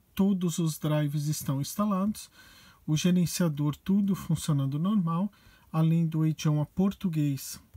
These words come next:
tem mais três idiomas instalados para troca imediata, espanhol, inglês e japonês. Aqui é um resumo dos hardwares da máquina. Tem câmera embutida e microfone,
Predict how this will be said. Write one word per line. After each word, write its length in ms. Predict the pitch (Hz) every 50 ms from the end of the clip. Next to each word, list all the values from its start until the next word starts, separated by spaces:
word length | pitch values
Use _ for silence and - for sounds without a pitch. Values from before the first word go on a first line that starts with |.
| - _ -
tem 140 | 160 156
mais 360 | 151 156 160 160 151 - - -
três 320 | - 190 220 240 240 -
idiomas 400 | 220 185 - 190 180 175 170 160
instalados 540 | - - 214 208 190 185 196 220 220 208 -
para 160 | - 165 147
troca 360 | - - 156 156 147 - -
imediata, 520 | 160 156 160 160 - 170 175 196 202 - -
espanhol, 500 | - - - 175 160 151 151 151 151 151
inglês 480 | 151 139 143 143 147 143 151 147 -
e 60 | 185
japonês. 760 | 180 160 170 160 - 202 208 202 202 214 254 262 - - - - - - _ _ _ _ _ _ _ _ _ _ _ _ _ _ _ _ _ _ _ _ _ _ _ _ _ _ - - - -
Aqui 420 | 175 160 156 - - - 185 175
é 40 | 165
um 120 | 165 165 160
resumo 680 | 135 156 160 147 - - 160 160 156 156 147 147 139 _ - - - - - - _ _
dos 280 | - 147 151 156 151 -
hardwares 520 | - 147 156 147 143 139 143 147 143 143
da 120 | - 202 220
máquina. 540 | 226 196 180 196 202 - - 226 220 208 196 _ _ _ _ _ _ _ _ - - - - - - _ _ _ _ _ _
Tem 240 | - 180 180 180 165
câmera 480 | - - - 170 165 160 160 156 160
embutida 680 | 160 151 147 156 156 - - - 156 147 139 139 131 - - - - _ _ _ - - 1077 1077 - - 1077 1077 - - - 1077 1077 1077 1077 - _ -
e 100 | - 160
microfone, 840 | 160 156 151 147 - - 180 180 - - - 202 202 226 247 247